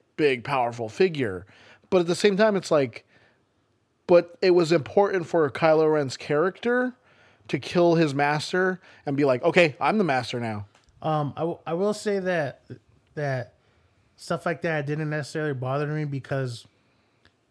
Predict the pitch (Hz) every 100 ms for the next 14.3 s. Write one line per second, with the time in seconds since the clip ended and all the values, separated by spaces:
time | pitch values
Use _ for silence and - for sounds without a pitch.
0 | _ _ 151 147 135 170 170 160 - -
1 | 135 123 - - _ _ _ _ _ _
2 | _ - 143 135 123 - 139 127 120 -
3 | 135 143 - _ _ - - _ _ _
4 | 147 143 170 - 175 165 - 113 - -
5 | 196 - 196 139 156 151 131 120 113 -
6 | _ _ _ 135 156 170 160 143 135 123
7 | 110 131 117 117 113 117 - - 117 110
8 | 113 117 117 131 101 - - - 110 107
9 | 113 127 139 143 139 135 127 123 113 139
10 | 147 147 - 143 143 135 - 131 123 120
11 | _ _ _ _ 123 - 123 117 135 131
12 | 135 139 123 - 120 110 117 113 _ _
13 | _ _ - 147 170 160 147 120 113 113
14 | _ - -